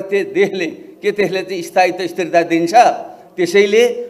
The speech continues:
लोकतन्त्रका यी जुन बाँकी प्रश्न छन्, यसलाई हामीले हल गर्नै पर्छ। पहिलो कुरा, हाम्रो जस्तो देश हिमाल, पहाड, तराई, मधेसले बनेको, विभिन्न जाति समुदायले बनेको देशमा सबै जातिहरूको पहिचान अधिकार सहितको सङ्घीयता हामीले कार्यान्वयन गर्न सकेनौँ भने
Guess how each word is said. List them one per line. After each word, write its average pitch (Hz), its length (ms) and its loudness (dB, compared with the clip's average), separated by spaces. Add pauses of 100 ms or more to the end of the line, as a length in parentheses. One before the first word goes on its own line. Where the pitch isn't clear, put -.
लोकतन्त्रका 196 640 2
यी 185 120 2
जुन 175 200 -4
बाँकी 185 340 -2
प्रश्न 156 260 -8
छन्, 214 140 -10
यसलाई 170 260 -2
हामीले 143 180 -4
हल 131 120 0
गर्नै 147 340 0
पर्छ। 208 280 0 (580)
पहिलो 208 320 4
कुरा, 196 240 0
हाम्रो 170 240 0
जस्तो 175 320 -6
देश 185 560 -2
हिमाल, 175 320 0
पहाड, 170 240 2
तराई, 170 260 2
मधेसले 170 460 0
बनेको, 170 300 -2
विभिन्न 202 380 -2
जाति 170 300 2
समुदायले 185 540 0
बनेको 160 320 -4
देशमा 190 400 -6 (400)
सबै 226 300 6
जातिहरूको 202 540 4
पहिचान 180 440 0
अधिकार 170 380 2
सहितको 220 540 2 (760)
सङ्घीयता 202 460 2
हामीले 175 300 2
कार्यान्वयन 175 360 2
गर्न 165 200 2
सकेनौँ 214 540 0
भने 202 260 2